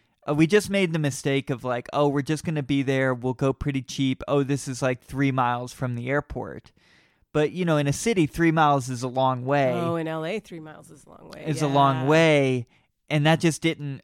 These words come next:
Speaker 1: occur to, I mean, I don't know.
Speaker 2: Babe,
Speaker 1: It
Speaker 2: there
Speaker 1: was
Speaker 2: were,
Speaker 1: just a
Speaker 2: like,
Speaker 1: bad, it was the
Speaker 2: people
Speaker 1: one bad
Speaker 2: fi-,
Speaker 1: decision.
Speaker 2: people were fighting in the room next to us. Do you remember that? They were
Speaker 1: Oh.
Speaker 2: up all night
Speaker 1: It was
Speaker 2: fighting.
Speaker 1: bad. I think we wanted to stay there or something. It was like, "Oh, this is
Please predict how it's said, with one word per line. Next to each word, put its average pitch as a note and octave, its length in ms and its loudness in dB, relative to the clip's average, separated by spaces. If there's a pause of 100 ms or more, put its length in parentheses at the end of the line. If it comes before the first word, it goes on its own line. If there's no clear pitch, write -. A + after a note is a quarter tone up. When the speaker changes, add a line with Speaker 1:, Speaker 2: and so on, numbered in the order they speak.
Speaker 1:
occur D3 440 -2
to, - 160 -6
I C#3 60 -2
mean, C3 180 0
I C3 240 -4
don't B2+ 160 -2
know. A#3 120 2
Speaker 2:
Babe, A3+ 100 0
Speaker 1:
It - 40 -6
Speaker 2:
there A3+ 80 2
Speaker 1:
was A3+ 80 2
Speaker 2:
were, A#3+ 80 2
Speaker 1:
just B3+ 120 0
a - 60 2
Speaker 2:
like, C3+ 80 -6
Speaker 1:
bad, B2 280 2
it E3 40 0
was D#3 160 0
the D3+ 80 2
Speaker 2:
people C3+ 160 2
Speaker 1:
one C3 200 0
bad B2 260 0
Speaker 2:
fi-, G#3 100 -4
Speaker 1:
decision. B2 360 -8
Speaker 2:
people A3+ 300 -10
were A#3+ 140 -6
fighting E3+ 540 -6
in F3+ 100 -2
the E3+ 100 -4
room E3 260 -4
next D3+ 240 -10
to A3 80 -8
us. G#3 100 -10
Do G#3+ 100 -8
you A#3 60 -4
remember F3+ 340 -6
that? G3 140 -8
They F#3+ 100 -6
were - 60 -2 (100)
Speaker 1:
Oh. F3 60 -4
Speaker 2:
up - 180 -10
all E3 160 -6
night E3+ 260 -6
Speaker 1:
It - 20 -
was - 80 -20
Speaker 2:
fighting. D3+ 340 -6
Speaker 1:
bad. B2+ 160 -2 (220)
I D#3 200 6
think F3+ 220 -2
we F3 100 4
wanted C3+ 360 0
to C3 100 0
stay C3 200 0
there B2 220 2
or B2 40 0
something. B2+ 380 -2
It B2 80 -4
was A#2+ 120 -8
like, B2+ 220 -6
"Oh, G#3 200 8
this D3 240 2
is D3+ 260 -6